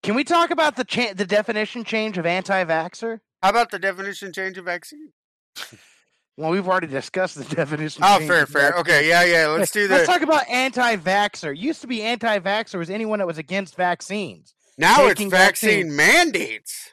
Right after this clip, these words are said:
Speaker 1: Now it's, like, anyone who is against, and, like,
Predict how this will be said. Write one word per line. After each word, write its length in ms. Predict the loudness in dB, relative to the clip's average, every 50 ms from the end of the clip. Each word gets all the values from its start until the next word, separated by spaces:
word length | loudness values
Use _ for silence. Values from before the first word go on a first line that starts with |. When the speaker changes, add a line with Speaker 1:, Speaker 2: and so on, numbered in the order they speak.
| _ _ _
Speaker 1:
Now 320 | -4 -2 0 2 2 2 0
it's, 180 | -2 -4 -4
like, 200 | -4 -4 -4 -4 -6
anyone 340 | -6 -4 -4 -2 -2 -2 -2
who 160 | 0 0 -2
is 80 | -2 -2
against, 440 | -4 -6 -4 -4 -4 -4 -6 -8 -8
and, 120 | -4 -2
like, 160 | -2 -2 -4